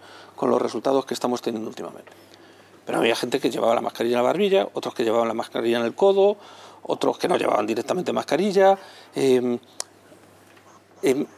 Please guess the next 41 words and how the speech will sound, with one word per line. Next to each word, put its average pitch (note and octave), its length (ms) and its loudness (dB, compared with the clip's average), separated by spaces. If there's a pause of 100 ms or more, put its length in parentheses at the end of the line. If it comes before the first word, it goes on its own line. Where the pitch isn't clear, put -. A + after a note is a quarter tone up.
(220)
hay, D3 220 0
de D3 140 2
alguna F3 260 2
forma F#3 300 0
hay F#3 100 0
que E3 320 2
uniformizar B2+ 920 -2 (800)
la A#2+ 140 -2
indicación G#2+ 440 -4
de D#3+ 60 2
mascarilla F#3 460 0 (200)
o C3 100 2
renunciar A#2+ 360 2
al G#3 100 4
uso F#3 160 0
de F3+ 60 0
mascarilla. D#3 460 -6 (1160)
¿De B2+ 60 -8
acuerdo? D3+ 260 0 (340)
Yo D#3+ 200 4
creo F#3 240 4
que E3 100 2
ahora C#3+ 180 4
mismo, B2+ 340 -2 (360)
en - 120 -6
una D3+ 120 2
situación D3 520 -2
en A#2+ 140 -2
España, A2+ 380 -4 (140)
en A#2 120 -2
la A2 100 2
cual D3+ 220 2
está D3 260 0
habiendo C#3 300 0
en B2 80 -2
algunas C3 300 -4
zonas D3+ 240 -2
de C#3 60 -4
España D#3 320 -2
diseminación B2+ 600 -6
comunitaria, A#2+ 600 -6